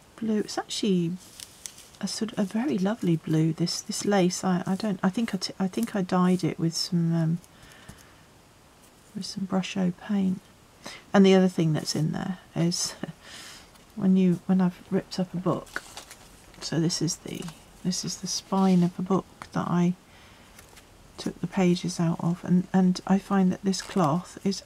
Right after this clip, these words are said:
absolutely super for going on this sort of thing, adding a little bit of, um, extra texture. So that's off, um, a book. And there's, look, there's the book head,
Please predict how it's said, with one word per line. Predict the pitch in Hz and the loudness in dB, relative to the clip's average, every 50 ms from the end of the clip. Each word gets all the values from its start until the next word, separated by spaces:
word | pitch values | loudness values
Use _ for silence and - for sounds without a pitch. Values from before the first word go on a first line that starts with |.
| - | -12
absolutely | - - - - - - - 180 - - - 180 185 | -14 -12 -12 -10 -10 -6 -4 -4 -4 -2 -2 -2 -4
super | - - - - 202 196 196 - - - 185 175 170 - - - - - - - - - - - - - - - - - - - - - - - | -4 -4 -4 -2 0 0 0 -2 -2 -4 -2 -2 -4 -6 -12 -20 -20 -20 -20 -20 -20 -20 -20 -20 -20 -20 -20 -20 -20 -20 -20 -20 -20 -20 -20 -12
for | - 185 | -8 -4
going | 180 - 190 185 180 180 175 | 0 2 4 6 6 6 6
on | 175 175 175 165 175 175 - - - - - - - - - 156 | 4 4 4 4 2 0 -2 -6 -16 -20 -20 -20 -20 -18 -8 -4
this | 170 175 - | -2 -2 -2
sort | - - - - - | -2 -4 -4 -6 -6
of | 175 | -8
thing, | - - 180 185 180 185 185 - - - - - | -6 -2 0 0 0 0 -2 -6 -14 -20 -12 -6
adding | 180 185 180 - 185 185 | -4 -4 -2 0 0 0
a | 185 | 2
little | 180 180 - - 170 | 0 0 -2 -4 -6
bit | - - - - | -6 -4 -4 -4
of, | 175 - - - - | -4 -4 -6 -6 -4
um, | 175 170 170 170 175 - - - - - - - - - - - - - - - - - - - - - - | -2 0 0 0 -2 -4 -6 -12 -18 -20 -20 -20 -20 -20 -20 -20 -20 -20 -20 -20 -20 -20 -20 -20 -18 -14 -12
extra | - - - - - 180 185 | -12 -10 -10 -8 -4 -4 -4
texture. | - - - - - - - - - - 208 202 196 - - - - - - - - - - | -4 -6 -10 -10 -10 -12 -14 -14 -12 -8 -6 -6 -6 -8 -10 -16 -20 -20 -20 -20 -20 -20 -8
So | - - 180 | -2 0 0
that's | 185 196 - - - | 2 0 -2 -4 -2
off, | 190 185 185 - | -2 -4 -2 -2
um, | 185 185 185 180 180 - - | -2 0 2 2 0 0 -2
a | 180 | -4
book. | 175 - 185 - - - - - - - - - - - - - - - - - - - - - - - - - - - - - - - - - | -4 -2 -2 -4 -4 -6 -14 -16 -16 -18 -20 -20 -20 -20 -20 -20 -20 -20 -20 -20 -20 -20 -20 -20 -20 -20 -20 -20 -20 -20 -20 -20 -20 -18 0 4
And | 196 190 185 185 | 6 8 8 8
there's, | 185 165 - - | 6 6 4 0
look, | - - - - | -4 -4 -4 -2
there's | 156 160 170 - | -2 -2 -2 -2
the | - 175 | -4 -4
book | 196 214 180 - | -4 -4 -4 -4
head, | - - 190 170 160 160 | -4 -4 -2 -2 -2 -4